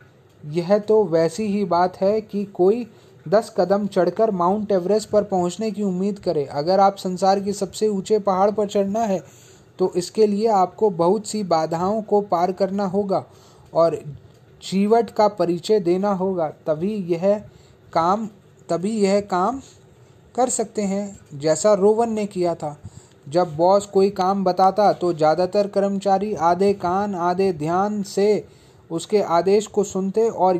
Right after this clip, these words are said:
"यस सर" बोलकर बॉस के केबिन से बाहर निकल आते। वे पूरी तरह यह समझने की जहमत ही नहीं उठाते कि उनका बॉस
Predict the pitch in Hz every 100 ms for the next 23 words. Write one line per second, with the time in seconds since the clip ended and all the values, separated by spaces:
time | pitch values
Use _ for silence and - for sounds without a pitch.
0 | 143 185 226 - 233 214 190 202 208 233
1 | 190 190 208 220 220 214 196 208 214 214
2 | 196 170 196 202 190 208 202 170 175 175
3 | 180 - - - - - 175 175 185 202
4 | 220 208 208 208 190 202 208 208 196 190
5 | 208 214 208 147 160 165 202 208 202 196
6 | 175 185 165 165 156 196 233 - - -
7 | - 196 202 185 190 214 208 165 190